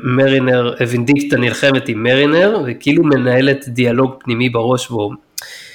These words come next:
ואומרת לה שהיא מפרה חוקים, רק כי זה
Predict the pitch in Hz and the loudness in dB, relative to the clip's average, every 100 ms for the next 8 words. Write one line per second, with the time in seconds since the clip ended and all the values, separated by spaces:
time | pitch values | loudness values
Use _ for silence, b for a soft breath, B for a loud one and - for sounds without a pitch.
0 | B 127 120 131 143 147 131 - 117 117 | B -2 2 4 4 2 0 0 -2 -2
1 | - 127 120 135 - - 139 135 113 - | -2 0 0 0 -4 -2 2 2 0 -8
2 | _ _ _ - 120 143 151 131 131 123 | _ _ _ 0 2 2 0 2 4 4